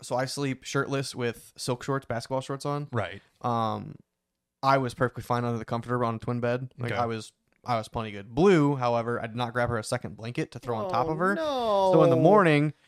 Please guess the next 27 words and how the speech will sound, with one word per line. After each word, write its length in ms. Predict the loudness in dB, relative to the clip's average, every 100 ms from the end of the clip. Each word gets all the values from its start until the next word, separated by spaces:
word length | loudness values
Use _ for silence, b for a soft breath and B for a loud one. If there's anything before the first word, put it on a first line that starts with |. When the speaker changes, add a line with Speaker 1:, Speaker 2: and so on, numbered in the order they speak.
| _
Speaker 1:
she's 300 | 0 2 4
like, 240 | 6 4
she 140 | 4 2
looks 220 | 2 4
up 120 | 2
and 80 | 2
she 60 | -4
kinda 160 | -4
shivers 400 | -4 -2 -2 -2
a 60 | -4
second. 180 | -6 -6
I'm 40 |
Speaker 2:
Oh 40 | -2
Speaker 1:
like, 80 | 0
Speaker 2:
my 60 |
Speaker 1:
"Oh, 60 | 0
Speaker 2:
God. 80 | 0
Speaker 1:
shit." 320 | 0 2 0 b -4
I'm 40 |
like, 120 | -4
"Blue, 120 | -2
come 200 | 0 2
up 100 | 2
here." 160 | 2 -2
Like, 240 | -2 -4 _
"I'll 80 | -2 4
Speaker 3:
Animal 260 | 6 8